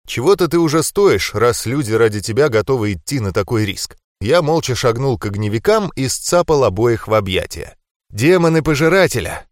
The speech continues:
прошептал я, пригнувшись вплотную к их лицам. «Вместе слезли с Алоэ, вместе залезем обратно», подмигнул в ответ Ферц. «Я в сорняке сидеть до скончания века не собираюсь»,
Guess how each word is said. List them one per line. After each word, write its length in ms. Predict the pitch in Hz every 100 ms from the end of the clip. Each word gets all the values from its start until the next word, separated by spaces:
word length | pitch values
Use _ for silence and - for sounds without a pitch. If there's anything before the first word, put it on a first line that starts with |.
| -
прошептал 580 | 107 104 110 - 123
я, 160 | 110 110
пригнувшись 560 | - 101 117 113 110 -
вплотную 580 | - 104 101 123 117
к 120 | 98 -
их 220 | 120 101
лицам. 460 | 101 92 - 78 - _ _
«Вместе 560 | - 95 135 170 - 139
слезли 480 | - 139 180 147 147
с 120 | -
Алоэ, 480 | 139 131 104 80 - -
вместе 540 | 98 120 156 - 147
залезем 480 | 131 120 123 120 135
обратно», 560 | 135 110 90 - 76 - _ _
подмигнул 520 | 110 104 104 110 120
в 40 | 101
ответ 300 | 98 107 110
Ферц. 400 | - 87 - - _ -
«Я 200 | 170 208
в 60 | 160
сорняке 460 | 190 185 190 208
сидеть 340 | 190 180 185 165
до 100 | 160
скончания 640 | - 170 175 180 170 165
века 260 | 160 170 156
не 100 | 151
собираюсь», 720 | - 160 165 120 65 -